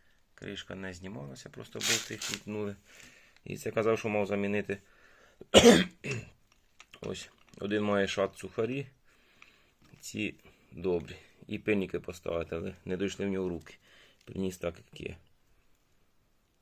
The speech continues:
Подивимося, може, сухарик цей поміняємо. Розбитий, щоб було добре. Якщо є, пильники поставимо.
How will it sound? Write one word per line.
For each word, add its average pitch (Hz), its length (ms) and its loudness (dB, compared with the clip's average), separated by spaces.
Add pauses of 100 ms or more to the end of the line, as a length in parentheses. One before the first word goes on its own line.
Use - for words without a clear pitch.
(800)
Подивимося, 98 520 0
може, 90 260 -4
сухарик 85 440 -4
цей 87 160 -8
поміняємо. 131 600 -6 (1160)
Розбитий, 113 500 -4
щоб - 180 -8
було 113 180 -8
добре. 110 400 -4 (1300)
Якщо 95 300 -4
є, 101 120 2
пильники 85 400 -4
поставимо. 85 520 -6